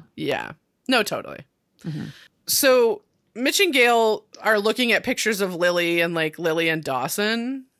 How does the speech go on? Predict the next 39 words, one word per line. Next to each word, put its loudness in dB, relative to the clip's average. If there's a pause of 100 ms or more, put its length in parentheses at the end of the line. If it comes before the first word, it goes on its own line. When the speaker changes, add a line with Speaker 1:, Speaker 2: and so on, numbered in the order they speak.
(220)
Speaker 2:
Yeah. 0 (600)
It's 0
cute. 2 (180)
Speaker 1:
And 4
Mitch 0
has 2
this -4
big 0
rant 0
about 2
how 0
eighteen -2
years -2
from -6
now, 0
maybe 0
Lily -2
will 2
have -2
the -2
good -4
sense -2
to -6
listen -6
to -4
her -2
father 0
as -2
she -4
heads, -4
before -4
she -4
heads -2
off -2
to -8
college. -4 (320)
And, 0
like, 0
fucking -12